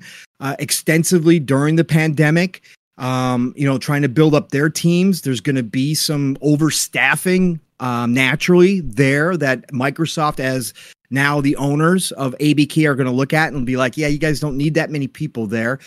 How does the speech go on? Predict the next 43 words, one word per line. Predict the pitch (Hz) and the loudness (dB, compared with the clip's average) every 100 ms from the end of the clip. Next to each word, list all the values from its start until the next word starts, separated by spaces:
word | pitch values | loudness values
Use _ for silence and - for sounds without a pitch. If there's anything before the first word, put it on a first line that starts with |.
| - - _ - | -20 -20 _ -6
As | 143 | -4
cruel | - 156 160 160 | -2 2 4 4
as | 135 | 2
that | 143 123 | 0 2
is, | 120 123 156 - | 0 0 -2 -10
right? | 110 120 151 - | -8 -4 -4 0
There's, | 175 190 | 0 0
there's, | 185 214 165 - - _ _ | 2 2 2 -6 -16 _ _
there's | 202 196 | 4 4
a | |
variety | 160 165 180 185 175 | 4 4 4 4 2
of | |
different | 147 147 | 0 -2
reasons. | 127 107 - | -2 -2 -2
Some | 156 | 0
of | 156 147 | 2 0
it's | - | -2
probably | 147 156 | -4 -2
gonna | 151 151 | 0 0
be | 156 160 | 2 2
some | 151 165 147 143 | 0 -2 -4 -2
leftover | 160 165 180 165 | -2 0 0 0
cleaning | - 202 190 | 0 2 2
of | 175 | 2
the | 170 | 2
house | 202 226 - - - - | 2 2 -2 -6 -10 -6
that, | 135 123 - | -4 -4 -8
uh, | 131 123 | -6 -4
Xbox | 120 - - 131 - | -4 -4 -4 -4 -4
wanted | 139 127 | -6 -6
to | 131 | -6
do | 117 131 127 - - - - | -2 0 0 -6 -18 -20 -4
that, | 135 135 - | 0 0 0
uh, | 131 | 0
Bobby | 120 135 143 | 2 0 0
Kotick | - 156 156 160 - | 2 2 2 0 0
didn't | 143 131 | -2 0
get | 135 | -2
done | 104 135 131 | -2 -2 -2
underneath | 127 131 135 | -2 -2 -2
his | - 170 151 | 2 4 4
regime | 143 117 127 127 | 0 -2 0 -2
from | - 135 131 135 | -4 -4 -2 -4